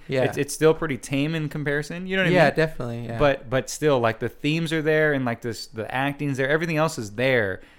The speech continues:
Speaker 2: where you didn't need all that to, like, you know, and, and so it's surprising to me that people are like, "Oh, I need more of
Speaker 1: Yeah.
Speaker 2: all the sexy and the weird stuff." It's like, no, this was, I think it was a good combination. So I recommend it to any Cronenberg fan.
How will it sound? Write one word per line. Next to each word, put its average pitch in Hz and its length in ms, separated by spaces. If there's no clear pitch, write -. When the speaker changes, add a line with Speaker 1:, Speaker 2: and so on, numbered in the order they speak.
Speaker 2:
where 127 120
you 127 140
didn't 135 240
need 135 240
all 117 140
that 101 240
to, 117 100
like, 98 280
you 151 100
know, 165 80
and, 165 80
and 143 160
so 165 100
it's 151 140
surprising 160 460
to 135 40
me 135 80
that 113 140
people 131 260
are 113 120
like, 101 200
"Oh, 139 500
I 135 60
need 143 240
more 135 300
of 120 120
Speaker 1:
Yeah. 113 300
Speaker 2:
all 147 100
the 131 120
sexy 156 460
and 123 100
the 117 40
weird 147 280
stuff." 120 200
It's 120 140
like, 117 240
no, 180 300
this 180 180
was, 170 80
I 165 140
think 185 160
it - 20
was 165 100
a - 40
good 175 140
combination. 180 440
So 135 140
I 143 80
recommend 160 300
it 147 60
to 113 100
any 139 180
Cronenberg 127 420
fan. 113 300